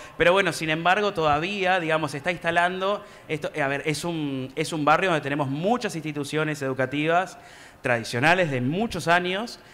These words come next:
y, y bueno, es construir también un proyecto distinto, nuevo y, y bueno, conectar, ¿no es cierto?, con, con el barrio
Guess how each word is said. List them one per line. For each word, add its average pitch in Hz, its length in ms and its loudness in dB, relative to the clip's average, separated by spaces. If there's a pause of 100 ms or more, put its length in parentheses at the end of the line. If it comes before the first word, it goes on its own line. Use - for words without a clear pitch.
(140)
y, 135 340 -4
y 135 120 -2
bueno, 139 260 2
es 135 80 -6
construir 147 420 -2
también 160 220 0
un 156 60 -6
proyecto 139 480 -2
distinto, 180 580 -2
nuevo 185 560 -2 (340)
y, 120 440 -8
y 127 100 -6
bueno, 135 280 0
conectar, 131 680 0
¿no 123 140 -8
es 117 60 -12
cierto?, 160 260 -4
con, 117 380 -6
con 120 140 -4
el 117 100 -6
barrio 151 520 0